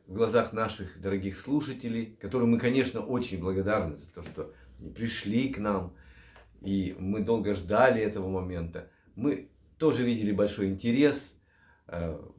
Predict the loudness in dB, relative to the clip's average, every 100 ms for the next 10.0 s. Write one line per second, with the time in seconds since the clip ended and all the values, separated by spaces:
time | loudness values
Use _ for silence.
0 | -16 -16 -18 _ -20 -20 _ -20 -14 -6
1 | -2 2 8 8 8 2 -4 -12 -10 -8
2 | -6 -6 -8 -6 -6 -4 -4 -4 -6 _
3 | _ _ _ -10 -10 -10 -8 0 2 0
4 | -4 _ _ -20 -10 -8 -6 -8 -12 _
5 | -6 -6 -6 -10 -10 -6 -2 -2 -2 -6
6 | -12 _ _ _ _ -8 -8 -8 -10 -4
7 | -4 -4 -8 -6 -2 -2 -2 -6 -10 -12
8 | -16 _ _ _ _ _ _ -10 -2 -2
9 | -2 -10 0 0 0 0 2 2 0 -10